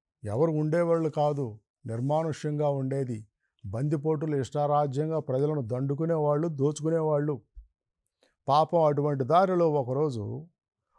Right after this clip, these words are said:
ఒక వర్తకుడు వెళుతూ ఉండగా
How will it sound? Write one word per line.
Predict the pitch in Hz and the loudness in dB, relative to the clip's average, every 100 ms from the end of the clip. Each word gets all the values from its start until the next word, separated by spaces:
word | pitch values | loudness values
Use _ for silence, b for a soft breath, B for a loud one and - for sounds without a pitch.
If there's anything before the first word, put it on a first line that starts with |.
| b 139 | b -8
ఒక | 113 | -4
వర్తకుడు | 113 135 - 160 147 113 95 _ _ _ _ _ _ _ _ | -2 -4 -2 -4 -2 -4 -8 _ _ _ _ _ _ _ _
వెళుతూ | 107 135 175 180 | -4 -2 0 2
ఉండగా | 123 98 95 98 127 | 0 -4 -6 -6 -6